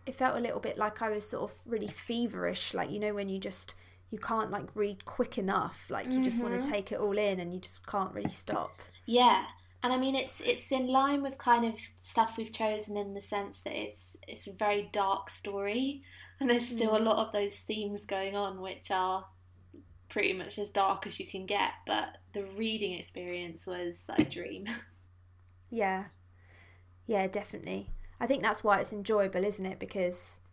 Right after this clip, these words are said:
Speaker 1: the way he puts sentences together and expresses people's, like, inner thoughts and just the subtle, like, movements of someone's facial expression and what that means, and just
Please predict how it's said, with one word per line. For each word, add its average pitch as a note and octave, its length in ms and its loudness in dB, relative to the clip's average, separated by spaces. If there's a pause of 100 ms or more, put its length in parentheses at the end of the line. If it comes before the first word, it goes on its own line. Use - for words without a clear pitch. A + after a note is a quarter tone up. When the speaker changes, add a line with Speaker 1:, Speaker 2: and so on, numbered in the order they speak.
Speaker 1:
the G#3+ 100 -2
way G#3 240 4
he G3+ 200 -2
puts - 280 -8
sentences G#3+ 560 -4
together G3 600 2
and F#3 240 -2 (260)
expresses G3+ 600 -2
people's, G3+ 420 -6
like, F#3+ 160 -2 (100)
inner G#3+ 240 0
thoughts G3+ 720 0
and G3 140 -2
just G3+ 180 -4
the G3+ 80 -2
subtle, - 500 -2
like, F#3+ 240 0
movements G#3+ 720 0
of F#3+ 80 -12
someone's F#3+ 380 -2
facial G3+ 320 0
expression - 480 -4
and G3 120 -6
what - 120 -6
that G3 220 -4
means, F#3+ 580 -2
and F#3 240 -6
just - 400 -8